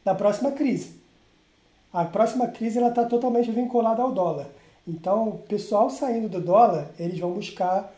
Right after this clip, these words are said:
outras alternativas seguras para, para investir. Então, uma, a primeira delas talvez seja o ouro, tem a prata e entra o Bitcoin. Claro que um investidor, um país, uma instituição, ele não vai pegar cem por cento do, do capital dele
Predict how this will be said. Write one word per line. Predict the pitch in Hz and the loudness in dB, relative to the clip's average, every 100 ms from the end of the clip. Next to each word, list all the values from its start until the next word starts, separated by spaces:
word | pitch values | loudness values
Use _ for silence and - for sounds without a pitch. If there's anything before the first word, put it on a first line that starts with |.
| _ _ | _ _
outras | 165 180 185 196 | -6 -4 -4 -4
alternativas | 196 202 208 208 - 190 190 202 202 | -4 -4 -4 -4 -6 -10 -8 -8 -8
seguras | - 202 196 160 160 190 220 - - - _ _ | -8 -6 -4 -4 -2 -2 -4 -6 -14 -20 _ _
para, | - 185 190 190 190 180 160 151 - | -2 0 2 2 0 0 -4 -8 -12
para | - 170 | -6 -4
investir. | 175 220 - 226 165 - - _ _ | -2 -2 -4 -6 -6 -8 -16 _ _
Então, | 175 170 196 190 - - | -10 -2 0 0 -6 -2
uma, | 208 208 | 2 2
a | 170 185 | 0 -2
primeira | 214 214 214 | 0 2 2
delas | 185 185 180 170 | 2 0 0 0
talvez | 190 165 175 | 0 0 -4
seja | 226 214 | -4 -2
o | 277 | 2
ouro, | 240 240 240 214 208 - | 6 8 8 4 -6 -6
tem | 175 | -2
a | 196 | -2
prata | 202 196 226 233 247 254 - _ | 2 4 4 4 -2 -8 -16 _
e | 302 311 - | -2 -2 -2
entra | 226 240 240 285 | 0 0 0 -4
o | 233 | -2
Bitcoin. | 254 - - 226 180 - | -4 -4 2 2 2 0
Claro | 185 208 233 | 0 0 -2
que | 262 254 208 165 - - _ _ _ _ | -2 -2 -2 -6 -12 -20 _ _ _ _
um | 175 180 180 180 | -4 -2 0 0
investidor, | 185 196 - 156 170 202 | 0 -4 -4 -4 -2 0
um | 170 165 | 0 0
país, | 190 160 185 185 | 0 2 -2 -4
uma | 175 180 | -4 -4
instituição, | 180 180 185 - 175 190 | -6 -8 -8 -6 -4 -4
ele | 208 | -4
não | 208 | -2
vai | 214 | -2
pegar | 208 202 185 | -2 -2 -2
cem | 214 208 | -2 -6
por | 214 - | -6 -10
cento | - 190 185 | -4 -4 -4
do, | 180 | -8
do | 175 - | -8 -8
capital | 165 185 170 190 175 | -4 -4 -4 -4 -2
dele | 160 180 214 - | -2 -4 -6 -8